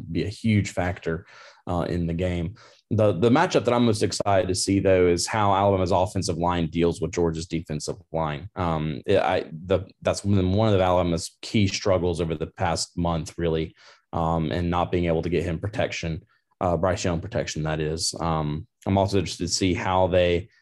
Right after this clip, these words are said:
how they line up on offense. I think McLaughlin did a, did a decent job being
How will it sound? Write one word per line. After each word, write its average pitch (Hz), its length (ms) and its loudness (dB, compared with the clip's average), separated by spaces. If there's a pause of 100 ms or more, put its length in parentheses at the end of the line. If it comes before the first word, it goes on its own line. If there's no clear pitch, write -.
(220)
how 101 160 2
they 92 140 2
line 90 260 2
up 107 220 0
on 85 100 2
offense. 80 480 -2
I 85 160 0
think 85 300 -2
McLaughlin 90 600 0
did 90 180 4
a, 87 160 6
did 90 240 0
a 87 40 0
decent 90 440 0
job 92 360 2
being 90 280 0